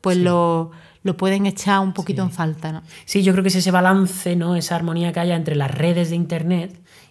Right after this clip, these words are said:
Speaker 2: y las redes de apoyo
Speaker 1: Humana.
Speaker 2: emocional, humanas, que es verdad que incluso está muy de moda la figura del autodidacta, ¿no? Como, como un ser superior, y digo, los autodidactas, incluso ellos mismos te confiesan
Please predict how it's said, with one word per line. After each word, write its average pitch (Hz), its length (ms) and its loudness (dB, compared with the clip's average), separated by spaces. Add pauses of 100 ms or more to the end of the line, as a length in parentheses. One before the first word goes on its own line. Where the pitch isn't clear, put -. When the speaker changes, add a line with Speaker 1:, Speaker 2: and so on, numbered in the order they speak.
Speaker 2:
y 190 120 4
las 156 160 4
redes 165 680 -2 (240)
de 160 100 -2
apoyo 156 400 2
Speaker 1:
Humana. 175 300 2
Speaker 2:
emocional, 165 440 -2
humanas, 160 640 -2 (260)
que 156 100 -6
es 143 60 -2
verdad 151 320 -2
que 139 380 -4 (340)
incluso 151 280 -2
está 147 200 -2
muy 160 160 2
de 160 80 2
moda 160 300 2
la 160 100 0
figura 151 340 -2
del 156 140 0
autodidacta, 151 840 -2
¿no? 160 160 -2
Como, 156 320 -4
como 151 160 -4
un 156 80 -2
ser 160 240 -4
superior, 160 460 -2
y - 20 0
digo, 147 340 0
los 139 120 -2
autodidactas, 139 680 -2
incluso 170 320 -2
ellos 175 140 0
mismos 196 260 2
te 214 100 -4
confiesan 170 600 -4